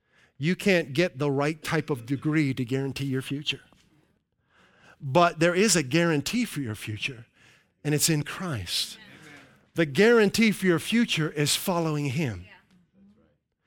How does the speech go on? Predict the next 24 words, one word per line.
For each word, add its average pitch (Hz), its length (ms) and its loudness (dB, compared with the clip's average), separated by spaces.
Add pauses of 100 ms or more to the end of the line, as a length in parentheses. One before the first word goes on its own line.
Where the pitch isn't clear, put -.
(320)
So 196 160 2
I 262 140 6
began 180 320 2
to 190 60 2
talk 220 340 -4
to 165 100 -2
him, 127 140 -2
say, 175 160 0
"God, 208 300 0
what 190 120 -2
do 226 60 0
you 220 120 0
want 220 140 -2
me 180 60 2
to 175 80 0
do 180 180 -2
with 180 180 -4
my 123 140 -4
life? 117 480 -12 (640)
Show 254 420 4
me 220 160 4
what 175 260 0
your 170 240 2
plan 123 480 -2